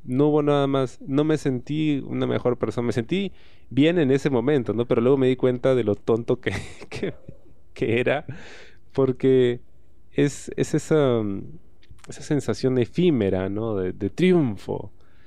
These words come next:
de que he hecho algo. Como cuando haces chongo en clase, ¿no? Haces escándalo y te portas mal y empiezas a jugar y no le haces caso al profesor. En ese momento te sientes rey, pero luego,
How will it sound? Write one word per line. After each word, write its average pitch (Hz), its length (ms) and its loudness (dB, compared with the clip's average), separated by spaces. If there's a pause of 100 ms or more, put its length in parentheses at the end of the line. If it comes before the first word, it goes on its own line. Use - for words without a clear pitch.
(400)
de 101 80 -8
que 131 100 -2
he - 20 -6
hecho 120 220 -4
algo. 92 580 -2 (1200)
Como 117 220 -2
cuando 117 300 0
haces - 460 -4 (440)
chongo 131 380 0
en 101 100 -4
clase, 107 440 -4
¿no? 92 200 -6
Haces - 320 -10
escándalo 120 580 0
y 107 40 -2
te 98 120 -2
portas 98 320 -2
mal 120 360 0
y 107 40 -2
empiezas 104 320 -4
a 101 40 -4
jugar 113 500 2
y 110 60 0
no 104 140 0
le 107 80 0
haces 113 160 -2
caso 117 220 -2
al 110 60 -12
profesor. 107 380 0
En 113 100 0
ese 139 160 0
momento 117 380 0
te 113 100 -2
sientes 110 320 -2
rey, 131 160 0
pero 101 240 0 (640)
luego, 147 540 4